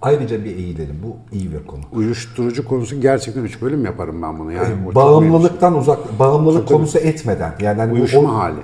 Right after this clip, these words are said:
Speaker 1: uyuşma halinin
Speaker 2: Tabii.
Speaker 1: kendisinin üzerine bir konuşalım. Çünkü
Speaker 2: Ka-,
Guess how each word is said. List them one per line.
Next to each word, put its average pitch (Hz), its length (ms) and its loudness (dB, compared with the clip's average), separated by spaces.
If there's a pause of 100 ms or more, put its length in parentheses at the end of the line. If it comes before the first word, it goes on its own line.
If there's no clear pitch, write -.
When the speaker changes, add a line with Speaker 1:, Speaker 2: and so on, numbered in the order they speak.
Speaker 1:
uyuşma 151 420 0
halinin 139 360 -2
Speaker 2:
Tabii. 110 100 -6
Speaker 1:
kendisinin 131 600 -6
üzerine 120 260 -6 (100)
bir 117 140 -10
konuşalım. 113 400 -6
Çünkü - 220 -8
Speaker 2:
Ka-, 120 100 -2